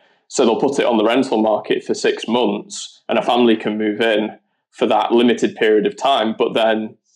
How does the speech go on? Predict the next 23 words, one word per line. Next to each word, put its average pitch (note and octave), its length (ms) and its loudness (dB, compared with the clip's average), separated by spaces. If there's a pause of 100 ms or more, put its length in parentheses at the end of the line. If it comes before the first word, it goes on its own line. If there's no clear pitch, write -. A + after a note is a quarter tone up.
(220)
they'll, A2 480 0
they'll A2+ 160 4
essentially A2 760 0
take A#2 220 0
it - 60 0
off A2+ 160 -2
the A2+ 40 -6
market A2+ 440 -2
and A#2 180 -10
put - 240 -4
it A#2 140 0
on A2+ 360 -2 (340)
Airbnb, A2+ 840 2
which - 640 -4
restricts C3+ 720 -4
the B2 380 2
housing B2 340 -2
supply, B2 580 0 (500)
um, B2 480 2
and B2+ 200 -4
creates B2 360 2
instability C3 640 0
for, A2 340 0